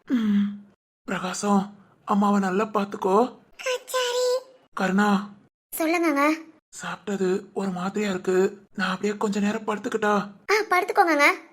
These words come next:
Speaker 3: நான் நம்ம பையனுக்கு சோறு ஊட்டி தூங்க வச்சுட்டு வரேன், நீங்க படுத்துக்கோங்க.
Speaker 1: நீ சாப்பிட்டியாமா?
Speaker 3: இல்லங்க, பையனுக்கு சாப்பாடு கொடுத்துட்டு நான் சாப்பிட்டுறேன்.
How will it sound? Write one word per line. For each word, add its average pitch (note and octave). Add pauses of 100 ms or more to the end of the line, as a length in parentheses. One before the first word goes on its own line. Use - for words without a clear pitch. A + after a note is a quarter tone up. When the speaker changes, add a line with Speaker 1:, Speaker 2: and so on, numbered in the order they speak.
Speaker 3:
நான் D#4+
நம்ம D#4+
பையனுக்கு F4
சோறு E4+
ஊட்டி E4 (100)
தூங்க G#4
வச்சுட்டு D4
வரேன், C#4 (240)
நீங்க G#4+
படுத்துக்கோங்க. E4+ (460)
Speaker 1:
நீ G3+ (140)
சாப்பிட்டியாமா? G3 (460)
Speaker 3:
இல்லங்க, F4 (280)
பையனுக்கு E4
சாப்பாடு E4
கொடுத்துட்டு F4
நான் F#4+
சாப்பிட்டுறேன். D4+